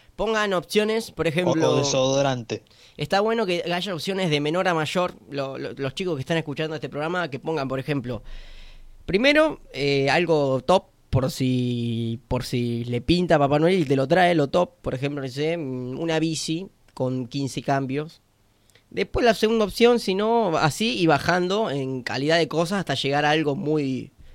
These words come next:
Speaker 1: muy tranqui, como, no sé, unos chocolates, un, una bolsa de caramelo, así,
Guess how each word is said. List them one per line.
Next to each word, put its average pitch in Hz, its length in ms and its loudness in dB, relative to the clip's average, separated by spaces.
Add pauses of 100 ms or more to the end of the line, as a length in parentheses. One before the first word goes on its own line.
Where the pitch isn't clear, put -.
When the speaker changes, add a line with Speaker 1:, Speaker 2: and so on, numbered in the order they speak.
(760)
Speaker 1:
muy 143 400 2
tranqui, 175 460 2
como, 127 300 -2
no 123 80 -8
sé, 117 320 -6 (180)
unos 127 280 -4
chocolates, 135 600 -2
un, 110 240 -10 (680)
una 127 220 -6
bolsa 135 240 -4
de 120 60 -6
caramelo, 131 400 -4
así, 190 520 -2